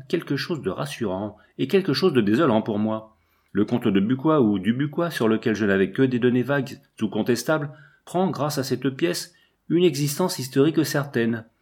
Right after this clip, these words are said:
Aucun tribunal n'a plus le droit de le classer parmi les héros du roman feuilleton.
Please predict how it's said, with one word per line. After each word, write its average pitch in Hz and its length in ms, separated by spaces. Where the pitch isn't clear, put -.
Aucun 127 380
tribunal 113 600
n'a 117 100
plus 117 200
le 117 120
droit 110 200
de 127 60
le 117 120
classer 127 340
parmi 127 320
les 123 220
héros 135 340
du 131 80
roman 123 260
feuilleton. 147 580